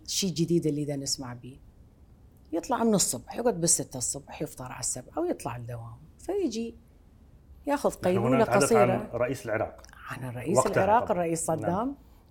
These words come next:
Speaker 1: هو
Speaker 2: إنه كان
Speaker 1: إنسان،
Speaker 2: يروح يداوم، أنت
Speaker 1: هو
Speaker 2: استخدمتي كلمة دوام.
Speaker 1: طبعا
Speaker 2: نعم.
Speaker 1: يداوم،
Speaker 2: مم.
Speaker 1: يروح بال-، المرحلة
Speaker 2: من
Speaker 1: الأولى من
Speaker 2: ستة الصبح
Speaker 1: حكومنا.
Speaker 2: يذهب؟ من السادسة
Speaker 1: هو
Speaker 2: صباحا؟
Speaker 1: يصحى على الستة الصبح.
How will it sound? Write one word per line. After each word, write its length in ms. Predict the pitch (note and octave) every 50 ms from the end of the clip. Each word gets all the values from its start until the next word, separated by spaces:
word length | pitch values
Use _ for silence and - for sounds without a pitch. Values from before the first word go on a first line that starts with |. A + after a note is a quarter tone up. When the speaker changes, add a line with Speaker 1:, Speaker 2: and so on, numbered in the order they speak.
| - -
Speaker 1:
هو 80 | G3+ A3
Speaker 2:
إنه 80 | G#3+
كان 80 | - B2
Speaker 1:
إنسان، 180 | A#2 C3 C3 C#3
Speaker 2:
يروح 160 | - D#3 C3+ B2
يداوم، 380 | - C3+ C3 B2+ A#2 G2+ -
أنت 180 | - - - B2+
Speaker 1:
هو 100 | C3 B2
Speaker 2:
استخدمتي 440 | A2+ - - - A#2 C#3+ D3 C#3 -
كلمة 200 | - C#3+ C#3 B2+
دوام. 320 | A2+ A2+ A2+ B2 A#2 G#2
Speaker 1:
طبعا 240 | F#2 A#2+ B2+ E3+ G3+
Speaker 2:
نعم. 140 | G#3+ G#3+ C3+
Speaker 1:
يداوم، 400 | - - C3+ B2 C#3 F#3 A3+ A#3+
Speaker 2:
مم. 60 | F#3+
Speaker 1:
يروح 300 | C#3 C#3+ E3+ G3+ - -
بال-، 540 | F#3 E3+ D3 C#3+ D3 - D#3 D3 C#3+ D3 D3 C#3+ - - - -
المرحلة 440 | D#3 D3+ E3 G3 A#3 - - A3+ A3
Speaker 2:
من 60 | -
Speaker 1:
الأولى 180 | B2+ - - G#3+
من 60 | G#3+
Speaker 2:
ستة 80 | G#3+ C#3
الصبح 280 | - - - D3+ G3 F#3+
Speaker 1:
حكومنا. 280 | F#3 F3 F3 F#3 G#3+
Speaker 2:
يذهب؟ 160 | - F3+ E3+ - -
من 140 | G#2 G#2+
السادسة 400 | A2 - - - B2 A#2+ A#2 -
Speaker 1:
هو 280 | - - C#4+ C#4+ B3+ A#3
Speaker 2:
صباحا؟ 160 | A3+ B3 C#4
Speaker 1:
يصحى 240 | D4 - - - C4
على 100 | C4 -
الستة 360 | F#3+ - - - - - -
الصبح. 520 | B2+ - - - B2+ A#2+ - - - -